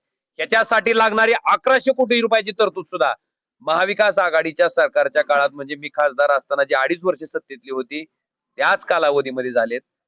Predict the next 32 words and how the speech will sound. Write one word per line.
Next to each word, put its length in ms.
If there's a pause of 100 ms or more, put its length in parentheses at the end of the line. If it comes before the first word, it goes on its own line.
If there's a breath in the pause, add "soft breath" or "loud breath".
(160)
आपल्या 400
माध्यमातून 520
मला 220
सांगायचंय 600
की 180
तेराशे 840
दोन 500
कोटी 500
सत्तर 480
लाख 340 (100)
रुपयाचा 500 (600)
आपल्या 520
जिल्ह्यामध्ये 680
जवळपास 440 (180)
चाळीस 460
नवीन 280
सबस्टेशन, 600 (600)
आता 280
लाईटीची 360
परिस्थिती 420
बघता 280
तुम्ही 200
काय 240 (280)
बिकट 280
अवस्था 360
आहे 80
ती, 140 (640)
अक्षरशः 420
दोनच्या 360
दोन 240
फेज 180
हातात 220